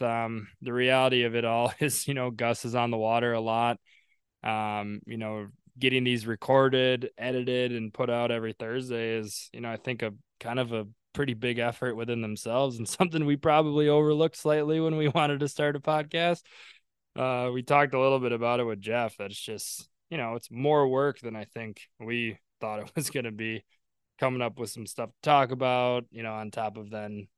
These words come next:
the, the editing and, and linking up all three of our, our busy schedules. So, um, we do our best. We do our best, but, uh,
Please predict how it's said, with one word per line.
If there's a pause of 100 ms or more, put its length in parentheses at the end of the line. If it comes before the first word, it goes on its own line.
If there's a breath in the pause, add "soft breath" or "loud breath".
(120)
the,
the
editing
and,
and
linking
up
all
three
of
our, (160)
our
busy
schedules.
So, (640 soft breath)
um,
we
do
our
best. (220)
We
do
our
best,
but, (100)
uh,